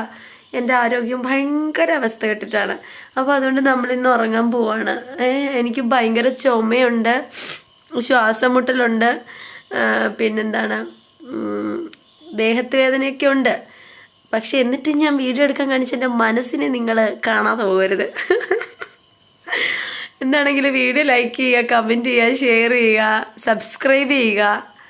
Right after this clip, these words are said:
വേറെന്താണ്, വേറൊന്നുമില്ല. നാളെ മിക്കവാറും ഹോസ്പിറ്റലിലോട്ട് യാത്ര പോകേണ്ടി വരുമെന്ന് തോന്നുന്നു. എന്തായാലും നമുക്ക് നാളത്തെ എന്താണ് അവസ്ഥ എന്ന് കാണാൻ. എൻ്റെ കണ്ണൊക്കെ കണ്ടോ?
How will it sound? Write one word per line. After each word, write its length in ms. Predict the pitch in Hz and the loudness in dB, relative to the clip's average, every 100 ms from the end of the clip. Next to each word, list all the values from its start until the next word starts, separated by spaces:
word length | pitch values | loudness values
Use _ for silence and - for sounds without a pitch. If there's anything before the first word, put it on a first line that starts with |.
| - - _ _ - | -20 -20 _ _ -6
വേറെന്താണ്, 600 | 214 214 320 277 254 240 | -2 0 2 2 4 4
വേറൊന്നുമില്ല. 640 | 226 220 233 269 269 226 | 4 4 4 2 2 2
നാളെ 340 | 220 214 226 | 2 2 0
മിക്കവാറും 500 | 247 240 254 247 247 | 0 0 2 4 4
ഹോസ്പിറ്റലിലോട്ട് 880 | 262 233 233 233 240 240 247 240 262 - _ _ _ | 4 0 -2 -2 -2 0 0 0 -4 -8 _ _ _
യാത്ര 340 | 247 233 226 240 | 0 0 0 -2
പോകേണ്ടി 400 | 214 220 220 214 | 2 2 4 4
വരുമെന്ന് 340 | 208 208 220 | 4 4 2
തോന്നുന്നു. 520 | 196 190 196 226 359 - - - - - - - - | 0 -2 0 -2 -2 -12 -20 -20 -20 -20 -20 -20 -4
എന്തായാലും 460 | 220 214 226 262 - | 0 2 0 -2 -4
നമുക്ക് 540 | 220 214 233 240 294 320 | -4 0 0 0 -2 -4
നാളത്തെ 680 | 220 214 220 - 247 247 262 - | -2 -2 -2 -2 0 0 -4 -8
എന്താണ് 340 | 214 220 226 226 | -6 0 2 2
അവസ്ഥ 340 | 220 220 - | 0 -2 -2
എന്ന് 140 | 226 | 0
കാണാൻ. 260 | 226 214 208 | 2 2 0
എൻ്റെ 160 | 202 233 | -2 -4
കണ്ണൊക്കെ 320 | 269 233 233 | -4 -2 -2
കണ്ടോ? 480 | 240 240 202 185 180 | -2 -2 2 0 0